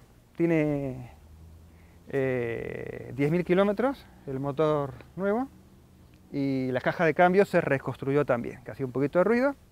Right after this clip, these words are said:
Se la llevé a un especialista allí y me la devolvió reconstruida. Y bueno, eh,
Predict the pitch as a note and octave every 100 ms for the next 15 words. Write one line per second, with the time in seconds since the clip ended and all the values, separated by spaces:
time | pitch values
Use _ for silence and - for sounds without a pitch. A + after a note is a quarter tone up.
0 | _ C3 C3 C#3+ D#3+ D#3+ C#3+ D3+ D#3+ -
1 | E3+ D3+ - - - - - _ _ _
2 | _ C3+ D3+ G3 A#3+ C4+ - - - -
3 | - - C3+ C3+ C3 C#3 C#3 D#3 D3+ C3
4 | B2 C3+ C3+ C3+ C#3+ C3+ B2 A2+ - -
5 | - - - - - - - - - -
6 | - E3+ F3+ G#3+ D#3 - D3 D3 C#3 C3+
7 | C3+ B2+ A#2+